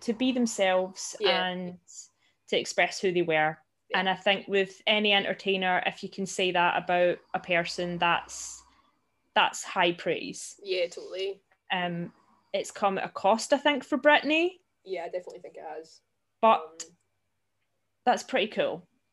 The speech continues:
Speaker 2: Yeah.
Speaker 1: You know, somebody I think had said that they'd shaved their head as well because they were sick of
Speaker 2: Yeah.
Speaker 1: people touching them.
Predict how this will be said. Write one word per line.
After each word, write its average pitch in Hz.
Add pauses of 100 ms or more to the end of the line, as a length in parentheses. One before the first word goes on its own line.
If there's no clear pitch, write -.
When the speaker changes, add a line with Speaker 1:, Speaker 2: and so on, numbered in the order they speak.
(140)
Speaker 2:
Yeah. 226
Speaker 1:
You 220
know, 202
somebody 214
I 202
think 214
had 208
said 196
that 185
they'd 190
shaved 196
their 196
head 190
as 175
well 185
because 214
they 226
were 220
sick 247
of 269
Speaker 2:
Yeah. -
Speaker 1:
people -
touching -
them. 330